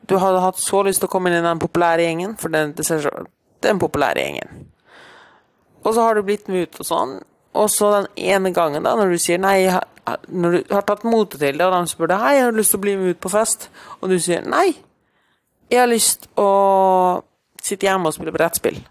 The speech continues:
Så vil de bare, "What? Er du taper? Hva skjer?" OK, det var litt rart. Men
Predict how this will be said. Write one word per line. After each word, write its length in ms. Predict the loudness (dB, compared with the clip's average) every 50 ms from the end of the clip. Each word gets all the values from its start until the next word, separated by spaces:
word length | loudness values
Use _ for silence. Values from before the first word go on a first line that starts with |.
| _ _ _ _ _ _ _ _ _ _ _ -20 -20 _
Så 160 | _ -8 -4 -2
vil 80 | 0
de 80 | 0 2 2
bare, 160 | 2 2 2 2
"What? 480 | 2 2 2 2 0 -2 -6 -4 -2
Er 140 | -2 -2 -2
du 20 |
taper? 880 | -6 -8 -8 -8 -4 0 0 2 2 0 0 -4 _ _ -2 -2 -2 -2
Hva 220 | -2 0 0 0 0
skjer?" 800 | -4 -6 -8 -10 -8 -8 -6 -4 -2 0 0 0 0 0 -2 -8 _ _ _ _ _ _ _ _ _ _ _ _ _ _ _ _ _ _ _ _ _ _ -20 _ _ _ _ _ _ _ _ _ _
OK, 140 | -8 -4 -2 -2
det 80 | -2
var 160 | 0 0 -2
litt 160 | -2 -4 -4 -6 -4
rart. 220 | -4 -4 -4 -6 -10 -8 -4
Men 220 | -4 -2 -2 -2